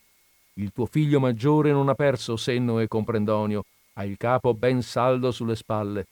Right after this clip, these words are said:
e ti fa giuramento solenne di restare fedele a se stesso, in un modo o nell'altro. Così ti lascio.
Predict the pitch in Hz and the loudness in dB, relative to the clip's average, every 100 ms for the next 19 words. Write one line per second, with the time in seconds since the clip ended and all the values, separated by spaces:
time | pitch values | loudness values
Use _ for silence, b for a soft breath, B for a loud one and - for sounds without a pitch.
0 | _ _ _ - 117 117 139 131 135 139 | _ _ _ -10 -6 0 0 2 2 4
1 | 175 180 160 143 151 185 185 180 _ _ | 6 4 2 2 4 4 4 0 _ _
2 | _ _ 117 110 - 127 123 - 123 160 | _ _ -2 -2 0 -2 0 -2 2 4
3 | 156 151 - 127 - 98 - - 73 - | 6 2 0 -6 -8 -8 -8 -10 -12 -14
4 | _ - 120 98 98 110 107 104 95 90 | _ -4 0 2 2 2 0 0 -2 -4
5 | 82 78 73 73 78 - _ _ _ _ | -6 -8 -10 -12 -18 -18 _ _ _ _
6 | _ _ _ _ _ - 135 143 120 92 | _ _ _ _ _ -2 0 0 -2 -4
7 | 80 - | -6 -12